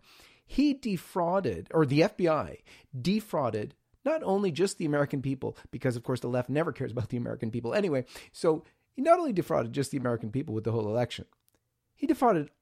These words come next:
all of the Democratic candidates who would have trounced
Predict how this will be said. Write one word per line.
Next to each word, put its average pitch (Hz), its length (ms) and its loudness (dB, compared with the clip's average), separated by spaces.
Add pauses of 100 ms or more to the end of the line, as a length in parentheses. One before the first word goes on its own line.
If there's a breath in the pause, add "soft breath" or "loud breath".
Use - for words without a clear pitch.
(140)
all 285 520 2
of 180 180 -8
the 165 80 -2
Democratic 196 1040 -2
candidates 131 680 0 (240 loud breath)
who 320 340 4 (160)
would 302 140 -2
have 311 220 -8
trounced 302 720 0